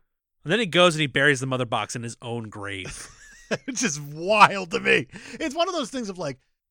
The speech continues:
Speaker 2: it wasn't a hole in the forest, in a dirt hole, and then he
Speaker 1: Nope.
Speaker 2: moved it into his closet. And now he's just like, "Yeah, whatever.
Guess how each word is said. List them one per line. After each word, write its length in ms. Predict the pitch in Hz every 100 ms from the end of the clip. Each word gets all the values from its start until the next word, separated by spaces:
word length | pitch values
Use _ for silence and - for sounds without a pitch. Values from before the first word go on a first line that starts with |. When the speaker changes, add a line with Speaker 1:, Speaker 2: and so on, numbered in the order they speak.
| _
Speaker 2:
it 160 | - 214
wasn't 320 | 196 220 254
a 60 | 220
hole 300 | 180 196 190
in 40 |
the 80 | 202
forest, 540 | 135 90 98 127 - _ _ -
in 140 | 139
a 100 | 123
dirt 280 | 120 143 147
hole, 280 | 120 98 104
and 100 | 120
then 80 | 123
he 40 | 135
Speaker 1:
Nope. 100 | 123
Speaker 2:
moved 260 | 156 156 170
it 60 |
into 120 | 180 175
his 100 | 151
closet. 440 | - 202 147 123
And 60 | 117
now 100 | 131
he's 100 | 135
just 120 | -
like, 200 | 147 127
"Yeah, 260 | 139 196 160 - _ _
whatever. 520 | 113 156 147 135 151